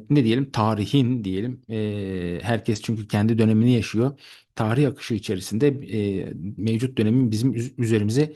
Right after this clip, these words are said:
yüklemiş olduğu bir sorumluluk diye düşünüyorum açıkçası. Kendinize çok iyi bakın. Görüşmek üzere.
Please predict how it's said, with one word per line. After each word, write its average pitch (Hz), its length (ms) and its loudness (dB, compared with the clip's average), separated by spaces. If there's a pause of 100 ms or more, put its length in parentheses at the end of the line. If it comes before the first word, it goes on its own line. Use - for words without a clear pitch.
(240)
yüklemiş 127 520 0
olduğu 120 320 0
bir 147 60 0
sorumluluk 127 760 2 (340)
diye 127 220 2
düşünüyorum 113 460 -4
açıkçası. - 440 -14 (520)
Kendinize 127 360 2
çok 143 240 -2
iyi 131 100 4
bakın. 156 380 -2
Görüşmek 110 420 -2
üzere. 85 200 -8